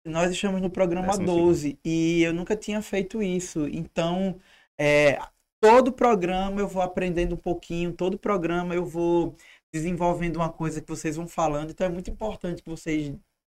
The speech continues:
Speaker 1: coloquem aí no, nos comentários um feedback. Fala pra gente quem vocês querem ver aqui sendo entrevistado nessa mesa.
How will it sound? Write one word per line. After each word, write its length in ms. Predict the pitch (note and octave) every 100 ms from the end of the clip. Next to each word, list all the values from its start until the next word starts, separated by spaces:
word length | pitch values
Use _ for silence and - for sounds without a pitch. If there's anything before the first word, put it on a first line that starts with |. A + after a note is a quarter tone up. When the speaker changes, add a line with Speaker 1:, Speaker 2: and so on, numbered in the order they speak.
| _ _ -
Speaker 1:
coloquem 420 | C3+ C#3+ F3+ F#3
aí 60 | F3
no, 120 | E3+ - D3+
nos 220 | D3+ D3
comentários 760 | E3 D3+ C#3 - C3+ C#3 C3+
um 80 | C3+
feedback. 720 | - C3 C3+ B2 B2+ B2+ - - - _ _ -
Fala 160 | D3+
pra 280 | F#3 F#3+ F3
gente 320 | D3 D3+ D3+ -
quem 160 | D#3
vocês 320 | D3 C#3+ D#3
querem 320 | - D3 C#3+ C#3+
ver 200 | C#3+ C#3
aqui 420 | C#3 - C#3+ C3+
sendo 220 | - B2
entrevistado 560 | B2 B2 B2+ - B2 A#2+
nessa 280 | C3 - -
mesa. 520 | B2+ B2 C3 B2+